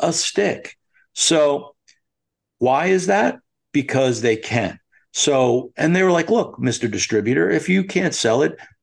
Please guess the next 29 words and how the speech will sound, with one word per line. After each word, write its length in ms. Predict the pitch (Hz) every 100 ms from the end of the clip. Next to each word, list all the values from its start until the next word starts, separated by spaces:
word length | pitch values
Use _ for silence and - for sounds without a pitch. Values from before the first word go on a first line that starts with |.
| _ -
you 300 | 151 175 170
have 340 | 151 156 131
our 140 | 131
blessing 500 | 135 117 120 - 180 165
to 120 | 208
sell 240 | - 196
it 100 | 196
to 60 | 208
the 140 | 202
Asian 320 | 220 247 190 143
market." 320 | 117 113 113
So 80 | 160
nobody's 340 | 196 190 175
getting 360 | 151 139 135 127 - _ _
stuck 420 | - - 143 123
with 200 | 127 -
product, 540 | - 101 101 123 - - - _
um, 420 | 113 113 113 110
and 160 | 131 131
they're 80 | 160
not 160 | 151
complaining 580 | 139 120 - 143 131 110 -
about 320 | 104 101 95
that 220 | 180 220
fact. 300 | - 113 127
So 180 | - 156
it's 160 | 160 180
all 160 | 180
going 340 | 151 147 147